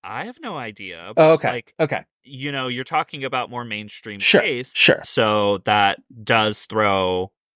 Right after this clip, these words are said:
Speaker 1: uh, a, some wrinkle in predicting this
Speaker 2: Right.
Speaker 1: award show.
Speaker 2: I, I think it's interesting that, that, you know, while that is true, that just sort of, like, reinforces the fact that, like,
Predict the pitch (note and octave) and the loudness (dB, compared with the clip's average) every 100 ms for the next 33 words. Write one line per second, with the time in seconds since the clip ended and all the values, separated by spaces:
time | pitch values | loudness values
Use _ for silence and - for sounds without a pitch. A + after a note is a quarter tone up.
0 | _ _ - G#2 F#2+ - A#2 A2+ - - | _ _ -4 -2 -2 -2 -4 -4 -4 2
1 | E3+ D#3 C#3+ C3 C3 A2 F#2 - - G#2+ | 2 2 -2 -4 -4 -2 -2 -2 -4 -6
2 | G2+ F#2+ G2+ F#2 F#2 - D#2 D#2 _ _ | -6 -8 -8 -8 -10 -12 -18 -20 _ _
3 | - D#3+ D3 G2 F2 B1+ - - - _ | -10 4 4 4 -2 -16 -18 -18 -18 _
4 | _ _ G3 - _ _ - G#3 C4+ A#3 | _ _ 0 0 _ _ 2 2 4 2
5 | - G3+ F#3+ G#3 - F3+ D#3 C3 C3+ B2+ | 2 0 2 0 2 2 2 0 -6 2
6 | C3+ A#2+ - _ _ _ _ - C#3+ D#3+ | 4 4 0 _ _ _ _ -8 2 4
7 | D3 - D#3 D3 C#3+ C3+ B2 D3 D3+ D3+ | 4 0 -4 2 2 2 0 4 6 6
8 | C3+ - G3 D#3 C#3 - D3 - D3 C3+ | 4 0 0 2 2 0 -2 2 4 4
9 | B2 B2 - _ _ _ - C3+ C#3+ D#3+ | 4 2 2 _ _ _ -8 -2 4 4
10 | C3+ - C3+ B2+ A2+ G#2 B2 - G2 - | 4 4 4 4 -2 -4 -4 2 2 2
11 | G2+ G2 G2+ | -2 -2 -2